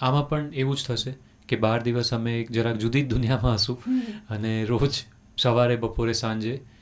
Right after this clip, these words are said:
Speaker 1: ખૂબ પોઝિટિવિટી, ખૂબ એનર્જી, અ, થોડુંક મનોરંજન થાય, અ, થોડુંક રિચાર્જિંગ થાય. કોક થાકી ગયું હોય તો આપણે we pick them up કે "ના, ના, you can do it, you are doing great,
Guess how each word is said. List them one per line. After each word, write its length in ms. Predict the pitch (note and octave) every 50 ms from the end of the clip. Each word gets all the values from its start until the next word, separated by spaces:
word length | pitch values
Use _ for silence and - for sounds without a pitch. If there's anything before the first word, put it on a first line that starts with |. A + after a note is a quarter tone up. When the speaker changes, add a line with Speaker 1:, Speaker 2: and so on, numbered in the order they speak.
| - - - - - -
Speaker 1:
ખૂબ 220 | - E3 D#3+ D#3+
પોઝિટિવિટી, 800 | - C3 A#2+ A2+ B2 A#2 - A#2+ A#2 A2+ A2+ A#2+ A2+ A2+ A2+ A2 G#2+ G#2
ખૂબ 200 | - B2 A2 A#2
એનર્જી, 580 | A2 A2 A2 G#2+ G2+ G2+ G#2 G#2+ G#2+ G#2+ G#2 G#2 - - - - - - - -
અ, 280 | A2+ G#2 G2+ G2+ G2 G2
થોડુંક 340 | G2 - - C3 C3 B2+
મનોરંજન 600 | B2+ A#2+ A2+ A2+ A2+ A2 G#2+ G#2+ G2+ G#2 G#2+ G#2+
થાય, 380 | G2+ G#2 G#2 G2+ G2+ G2+ G2+ G2 - - - - - - - - - -
અ, 120 | G#2 G2+
થોડુંક 280 | G2+ A#2 A2+ A#2 A2+ G#2+
રિચાર્જિંગ 580 | A2 A2+ - B2 A2+ A2 G#2+ G#2 A2 G#2+ G2+
થાય. 220 | G2+ G2+ G2+ G2 F#2+
કોક 200 | - A2 G#2 G#2
થાકી 280 | - G#2+ G#2 A2+ A2+
ગયું 100 | G#2+ A2
હોય 80 | G#2+ G2+
તો 100 | G#2 A2+
આપણે 280 | G#2 G#2 - G#2+ G#2+
we 100 | G#2 G#2+
pick 200 | G#2+ G#2+ - A#2+
them 160 | A#2 A#2 A#2 G#2+
up 160 | G#2+ G2+ G2+ G2+ - - - - - - - _ - -
કે 140 | G#2+ G#2
"ના, 120 | G2+ A#2 A#2+
ના, 80 | B2
you 100 | A#2+ A#2
can 140 | A2 A#2 A2+
do 100 | A#2 A#2+
it, 140 | B2 B2 A#2
you 100 | A2+ G#2
are 100 | G2+ G2+
doing 160 | G#2 G#2 G#2 G#2
great, 240 | G#2 A#2 A#2 A#2